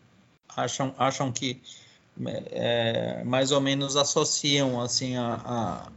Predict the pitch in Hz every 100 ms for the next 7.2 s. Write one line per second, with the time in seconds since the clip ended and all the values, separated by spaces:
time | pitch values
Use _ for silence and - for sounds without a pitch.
0 | - 117 113 107 117 123 123 120 120 120
1 | 123 120 123 123 127 123 127 120 123 117
2 | 117 160 180 175 - 160 147 - 151 185
3 | 208 - - - - - - _ _ -
4 | 139 135 131 127 127 113 131 - 127 127
5 | 123 123 117 113 120 127 123 120 120 120
6 | 117 113 - 120 117 127 117 135 135 127
7 | 117 110